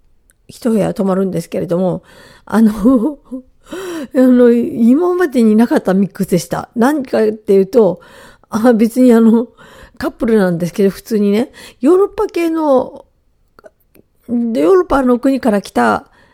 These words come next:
カップルで、あの、むっちゃ仲いいんです。あ、あの、だからそこの部屋に、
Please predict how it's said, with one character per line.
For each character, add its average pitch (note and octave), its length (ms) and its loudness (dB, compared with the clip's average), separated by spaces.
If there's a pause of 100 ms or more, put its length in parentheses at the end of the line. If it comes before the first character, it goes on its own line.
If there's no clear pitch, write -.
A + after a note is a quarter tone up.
(200)
カ A3+ 120 -6
ッ - 40 -6
プ - 160 -2
ル - 240 -2 (440)
で、 F#3 320 0 (680)
あ F3+ 120 -4
の、 F#3 460 -6 (1200)
む A#3+ 140 2
っ - 120 -10
ち - 120 -6
ゃ F4+ 40 -2
仲 D4+ 280 -2
い G3 60 2
い - 20 0
ん F3 80 -2
で D#3+ 80 -6
す。 D#3 320 -8 (260)
あ、 F#3+ 180 -6 (340)
あ E3+ 140 -4
の、 E3+ 120 -4
だ F#3 100 -4
か F#3+ 80 -4
ら F#3 80 -4
そ - 140 -14
こ B3 100 4
の C4 140 4
部 A3 60 -6
屋 C#4 200 2
に、 G3+ 400 0